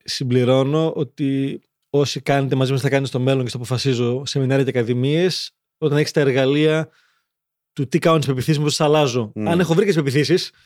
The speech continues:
Speaker 2: Άψογα.
Speaker 1: φέρνουν το χρήμα, πρακτικά, βιωματικά, και έχω και την λεβεντιά να τις αναγνωρίσω μέσα εκεί, ε, έχω και κάτι να κάνω,
Speaker 2: Προφανώς.
Speaker 1: τουλάχιστον. Και το εργαλείο για να το συμπληρώσω.
Speaker 2: Τέλεια. Ούτως ή άλλως είναι το εβδομήντα τοις εκατό για να αναγνωρίσεις,
Speaker 1: Έτσι.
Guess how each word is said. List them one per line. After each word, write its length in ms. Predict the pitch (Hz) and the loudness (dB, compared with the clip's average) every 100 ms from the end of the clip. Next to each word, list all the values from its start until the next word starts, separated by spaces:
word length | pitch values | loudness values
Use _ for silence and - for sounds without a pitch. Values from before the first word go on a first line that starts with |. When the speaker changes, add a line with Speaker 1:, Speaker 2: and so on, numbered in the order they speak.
| _ - | _ -6
Speaker 2:
Άψογα. 140 | 101 - | -6 0
Speaker 1:
φέρνουν 160 | 156 | 0
το 60 | 147 | 2
χρήμα, 440 | 139 139 160 185 - _ _ - | 0 0 0 -2 -10 _ _ -4
πρακτικά, 480 | 151 - 131 175 151 | -4 -2 0 0 2
βιωματικά, 640 | 156 139 131 117 135 156 | 0 0 -2 -2 0 0
και 300 | 156 - 151 | -2 0 2
έχω 260 | 156 156 131 | 2 0 -2
και 140 | 127 | -4
την 280 | - 131 123 | -6 -6 0
λεβεντιά 540 | 123 117 120 113 135 | 0 0 -4 0 0
να 60 | 127 | 0
τις 100 | 127 | -2
αναγνωρίσω 680 | 127 123 123 127 - 143 165 _ _ _ _ - | -4 -2 0 0 0 -6 -6 _ _ _ _ -8
μέσα 260 | 135 - | -6 -4
εκεί, 300 | 135 247 277 - | -6 -6 -8 -6
ε, 100 | 262 - | -8 -4
έχω 220 | 254 240 247 | -2 -2 -4
και 60 | |
κάτι 140 | - - | -6 -6
να 80 | 277 | -2
κάνω, 360 | 190 127 131 - | 0 -2 -6 -4
Speaker 2:
Προφανώς. 240 | 135 139 | -2 -2
Speaker 1:
τουλάχιστον. 440 | 120 - - _ _ _ | -4 -8 -16 _ _ _
Και 120 | 208 | 0
το 80 | 208 | 2
εργαλείο 300 | 175 160 190 | 2 4 4
για 80 | 196 | 4
να 60 | |
το 60 | 180 | 0
συμπληρώσω. 400 | - 165 139 117 | -2 0 2 0
Speaker 2:
Τέλεια. 160 | 95 107 | -4 -4
Ούτως 160 | 123 | 0
ή 60 | 123 | 0
άλλως 180 | 127 135 | -2 -2
είναι 200 | 131 123 | -4 -2
το 100 | 113 | -2
εβδομήντα 260 | 113 127 | -2 -2
τοις 100 | 123 | -2
εκατό 200 | 113 113 | -2 0
για 80 | 107 | 0
να 60 | 98 | 0
αναγνωρίσεις, 380 | 92 101 92 | 0 0 -2
Speaker 1:
Έτσι. 60 | 98 | -2